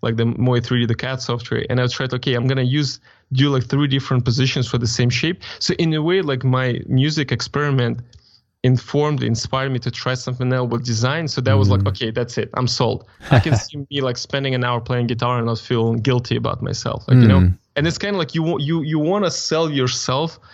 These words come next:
Speaker 1: on kind of the,
Speaker 2: You have
Speaker 1: the
Speaker 2: to.
Speaker 1: decisions in life.
Speaker 2: You
Speaker 1: Yeah.
Speaker 2: must sell yourself. There's no
Speaker 1: Yeah,
Speaker 2: other
Speaker 1: exactly.
Speaker 2: way.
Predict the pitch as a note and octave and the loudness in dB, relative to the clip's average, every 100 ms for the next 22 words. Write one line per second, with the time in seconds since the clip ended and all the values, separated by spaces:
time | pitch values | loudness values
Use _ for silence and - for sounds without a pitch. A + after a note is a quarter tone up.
0 | - - B2 B2 B2+ B2 A#2 A#2 A2+ A2+ | -20 -2 2 2 2 -2 0 2 2 4
1 | F#2+ G#2+ A#2 G#2 D#2+ D3+ D#3 C#3 C3 B2 | 6 6 6 4 2 -2 -2 -2 0 2
2 | B2 C3 A#2+ G#2 D3 A2+ E3 - F2 F2+ | 2 2 6 8 10 8 6 6 6 8
3 | G2+ F#2 F2 - F#2+ F#2+ G#2 G2+ G2+ G2 | 6 6 2 4 6 8 8 8 10 8
4 | G2 F2+ F2 | 8 6 4